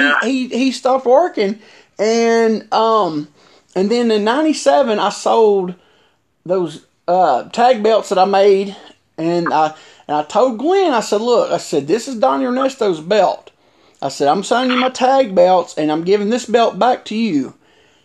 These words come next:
Speaker 2: I, 'cause he told me, he said that, to give this belt back to you. And I said, "I've had this in my bag,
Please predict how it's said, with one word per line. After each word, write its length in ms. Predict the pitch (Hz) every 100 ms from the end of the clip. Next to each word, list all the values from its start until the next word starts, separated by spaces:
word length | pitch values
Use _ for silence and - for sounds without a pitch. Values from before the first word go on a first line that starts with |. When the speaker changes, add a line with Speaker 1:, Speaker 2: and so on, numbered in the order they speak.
| _
Speaker 2:
I, 160 | 143
'cause 200 | - 135
he 140 | 180 190
told 280 | 240 277 254
me, 120 | 202
he 60 |
said 360 | 196 - 165 175
that, 200 | 143 -
to 60 | 135
give 240 | 151 151
this 160 | 160 -
belt 260 | 165 151
back 220 | 170 190 185
to 60 |
you. 60 | 262
And 80 | 196
I 60 |
said, 120 | 165
"I've 80 | 151
had 140 | 156 180
this 120 | 180
in 60 |
my 100 | 156 143
bag, 460 | 214 240 208 -